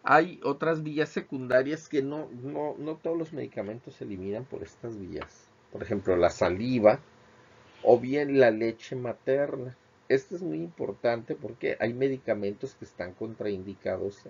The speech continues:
en la lactancia. Si la señora está dando leche a su bebé, puede ser que, que tenga que suspender la lactancia o bien que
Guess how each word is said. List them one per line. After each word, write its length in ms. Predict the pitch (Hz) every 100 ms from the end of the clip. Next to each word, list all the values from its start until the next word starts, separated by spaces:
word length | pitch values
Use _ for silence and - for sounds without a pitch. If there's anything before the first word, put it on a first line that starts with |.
| 107
en 120 | 98
la 120 | 90
lactancia. 720 | 92 - _ 156 151 - 101 - - - - -
Si 320 | - - 143 123
la 160 | 120
señora 800 | - 120 113 127 143 131 113 123 - _ _ _
está 380 | 90 101 - 101
dando 580 | 98 95 98 98 104 98 - _ _ - -
leche 560 | 101 117 113 - - -
a 100 | 85
su 200 | - 95
bebé, 540 | 87 98 101 104 85 78 _ _ _ - - _ _ -
puede 320 | 131 120 117
ser 380 | - 107 95 98
que, 680 | 110 104 90 80 - - -
que 1000 | - 101 90 87 85 82 82 80 69 - - -
tenga 260 | 113 113
que 100 | 117
suspender 600 | 127 127 - 98 90 92
la 120 | 101 107
lactancia 800 | 113 - - 127 107 - 123 -
o 120 | 107
bien 340 | 113 123 147
que 160 | 160